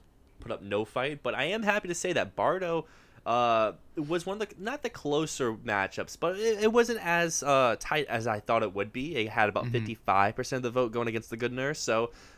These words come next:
Speaker 1: the Battle of the Netflix failed Best Picture contenders. Uh, Bardo does, uh, uh, get the win.
Speaker 2: It does. It, it sneaks out the win, I'd say. But that's another one where I'm like, how would you watch Bardo and The Good Nurse and go, "Yeah, The Good Nurse is better"?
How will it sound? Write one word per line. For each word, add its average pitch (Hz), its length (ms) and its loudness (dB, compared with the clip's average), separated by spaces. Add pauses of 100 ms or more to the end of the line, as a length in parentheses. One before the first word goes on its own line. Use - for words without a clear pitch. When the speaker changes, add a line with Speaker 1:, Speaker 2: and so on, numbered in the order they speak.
Speaker 1:
the - 60 -12
Battle 120 200 6
of 117 60 0
the 117 80 0
Netflix - 520 -4
failed 113 440 2
Best 113 220 0
Picture 120 240 -6
contenders. 135 520 -4
Uh, 107 100 -4
Bardo 101 380 0
does, 98 420 -2
uh, 95 260 2 (460)
uh, 90 380 0 (200)
get - 200 -4
the 95 80 -4
win. 127 280 -4 (540)
Speaker 2:
It 131 120 -4
does. 139 300 4
It, - 280 -8
it 135 260 -4
sneaks - 440 -2
out 123 200 2
the 110 80 -2
win, 98 320 -6 (100)
I'd 113 180 -6
say. 104 380 -4 (920)
But 214 140 2
that's - 180 2
another 285 220 -2
one 165 160 0
where 113 100 0
I'm 123 60 -4
like, 127 160 0
how 170 200 4
would 247 140 -2
you 247 60 0
watch 202 240 2
Bardo 143 280 6
and 135 100 0
The 131 40 -4
Good 120 160 0
Nurse 113 300 -2
and 120 100 -6
go, 117 120 -2
"Yeah, 120 160 2
The 117 80 -2
Good 139 180 4
Nurse 120 240 -4
is 120 100 -10
better"? 113 360 -8